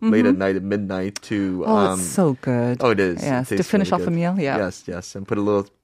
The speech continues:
Speaker 1: piece of cheese on it and lets it
Speaker 2: Oh,
Speaker 1: melt.
Speaker 2: so
Speaker 1: Yeah, it's
Speaker 2: good,
Speaker 1: great.
Speaker 2: so good. Okay.
Speaker 1: Mm-hmm.
Speaker 2: Um, the Loco Moco, I have to say, is one that I would love to try, though.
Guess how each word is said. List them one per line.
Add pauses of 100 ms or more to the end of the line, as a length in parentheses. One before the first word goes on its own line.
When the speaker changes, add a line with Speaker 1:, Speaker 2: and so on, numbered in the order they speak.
(100)
Speaker 1:
piece
of
cheese
on
it
and
lets
it
Speaker 2:
Oh,
Speaker 1:
melt. (140)
Speaker 2:
so
Speaker 1:
Yeah,
it's
Speaker 2:
good,
Speaker 1:
great.
Speaker 2:
so
good. (540)
Okay.
Speaker 1:
Mm-hmm.
Speaker 2:
Um,
the
Loco
Moco,
I
have
to
say,
is
one
that
I
would
love
to
try,
though.